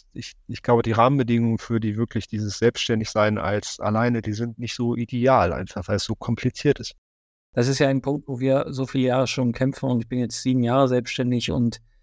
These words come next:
Speaker 2: das große Problem ist, dass Selbstständigkeit halt in Deutschland nicht so anerkannt ist, wie es eigentlich notwendig wäre. Also wirklich notwendig
Speaker 1: Mhm.
Speaker 2: wäre fürs Überleben unseres Landes.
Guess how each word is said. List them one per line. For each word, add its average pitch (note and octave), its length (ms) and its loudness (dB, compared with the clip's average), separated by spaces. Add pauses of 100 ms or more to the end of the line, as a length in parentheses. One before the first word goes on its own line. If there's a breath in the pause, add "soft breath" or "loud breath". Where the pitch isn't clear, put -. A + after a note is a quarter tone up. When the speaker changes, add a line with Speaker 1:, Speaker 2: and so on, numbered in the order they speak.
(260)
Speaker 2:
das B2+ 140 2
große C3+ 380 -2
Problem B2+ 460 2
ist, B2+ 200 -2
dass A#2 160 0
Selbstständigkeit B2 640 0
halt A#2+ 360 0
in A#2 120 0
Deutschland A2+ 500 2
nicht C3 320 -2
so B2 240 0
anerkannt A#2 580 0
ist, - 320 -4
wie B2 120 -2
es - 100 -6
eigentlich A2+ 320 -2
notwendig A2 500 -2
wäre. A#2 320 0
Also A2 220 -2
wirklich - 380 0
notwendig A#2+ 340 0
Speaker 1:
Mhm. - 180 -10
Speaker 2:
wäre D3 140 2
fürs B2+ 260 -6
Überleben B2 560 0
unseres C3+ 300 -4
Landes. C3+ 400 0